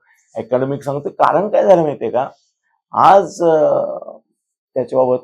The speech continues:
कोर्टाने असा निर्णय दिलेला आहे, कोणाबाबत, अरुण गवळीबाबत, की तीन निकष असतात.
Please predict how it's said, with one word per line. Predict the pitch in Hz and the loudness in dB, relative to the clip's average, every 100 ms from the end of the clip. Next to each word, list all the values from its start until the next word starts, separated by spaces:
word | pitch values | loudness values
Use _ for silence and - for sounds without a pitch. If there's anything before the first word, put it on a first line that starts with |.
| - | -4
कोर्टाने | 110 98 113 113 101 | -6 -4 -4 -4 -6
असा | 98 - 104 95 92 - | -8 -10 -10 -8 -12 -16
निर्णय | 90 90 90 92 110 | -18 -12 -10 -8 -8
दिलेला | 104 90 90 104 | -8 -8 -8 -10
आहे, | - - | -10 -10
कोणाबाबत, | 131 135 135 135 _ - | -8 -6 -8 -10 _ -6
अरुण | 101 98 | -4 -4
गवळीबाबत, | 92 90 92 90 101 - _ _ _ _ _ _ | -8 -8 -6 -10 -10 -16 _ _ _ _ _ _
की | 143 160 170 170 | -4 0 0 -2
तीन | - 196 208 | -6 -2 0
निकष | 175 - 135 110 | 0 0 -2 -2
असतात. | - 85 | -8 -14